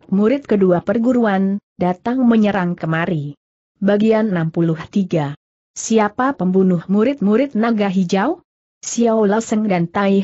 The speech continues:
Hui Sini serempak berseru kaget. Mereka tak percaya akan keterangan orang itu. "Sudah berpuluh-puluh tahun aku berkecimpung dalam dunia persilatan dan sudah beberapa kali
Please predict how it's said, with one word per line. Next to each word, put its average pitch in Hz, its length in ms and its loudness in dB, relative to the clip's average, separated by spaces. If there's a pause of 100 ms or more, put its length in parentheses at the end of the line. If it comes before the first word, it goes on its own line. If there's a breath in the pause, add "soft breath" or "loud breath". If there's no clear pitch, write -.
Hui 196 240 0
Sini 208 400 0
serempak 214 400 -2
berseru 240 560 0
kaget. 196 480 -2 (420)
Mereka 240 400 0
tak - 240 -8
percaya 220 560 0
akan 208 400 -2
keterangan 196 720 -2
orang 214 400 0
itu. 156 400 -4 (320)
"Sudah 226 400 2
berpuluh-puluh 220 960 0
tahun 240 320 -2
aku 208 320 -2
berkecimpung 262 800 0
dalam 202 400 2
dunia 190 320 0
persilatan 190 720 -2
dan 175 240 0
sudah 247 480 -2
beberapa 220 560 0
kali 214 320 0